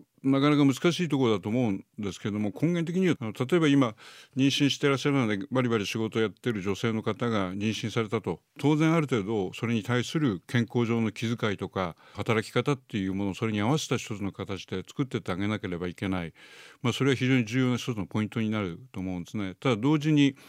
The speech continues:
例えばその、管理職的な一つの立場にある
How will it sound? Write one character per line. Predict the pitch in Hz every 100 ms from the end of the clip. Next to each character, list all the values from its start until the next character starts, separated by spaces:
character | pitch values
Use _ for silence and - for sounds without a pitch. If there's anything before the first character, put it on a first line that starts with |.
| - 123
例 | 135 147
え |
ば | 120
そ | 120
の、 | 113 107 95 - - - - - -
管 | 139
理 | 139
職 | 123 123 120 113 117
的 | 123 113
な | 117
一 | - 113
つ |
の | 107 95
立 | 113 -
場 | 110 95
に | 92
あ | 104
る | 92 82